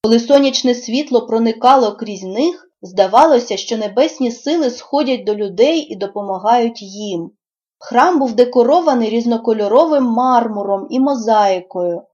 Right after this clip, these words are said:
золотим церковним начинням і коштовним камінням. Майже тисячу років поспіль собор Святої Софії був найбільшою християнською спорудою та відігравав велику роль у поширенні православ'я.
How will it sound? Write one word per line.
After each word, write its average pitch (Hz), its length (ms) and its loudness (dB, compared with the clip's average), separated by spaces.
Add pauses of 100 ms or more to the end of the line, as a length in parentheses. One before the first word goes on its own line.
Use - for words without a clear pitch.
золотим 220 480 2
церковним 220 680 0
начинням 220 880 -2
і - 80 -18
коштовним 233 680 0
камінням. 185 760 -8 (580)
Майже 247 260 4
тисячу 269 520 -2
років 269 520 -4
поспіль 269 540 -6 (200)
собор 247 460 0
Святої 240 480 -2
Софії 240 840 -6 (180)
був 247 260 -2
найбільшою 247 720 0
християнською 233 880 -2
спорудою 196 880 -4
та 202 160 -4
відігравав 196 840 -2
велику 220 540 -4
роль 269 360 -2
у - 80 -16
поширенні 240 640 -4
православ'я. 196 1040 -4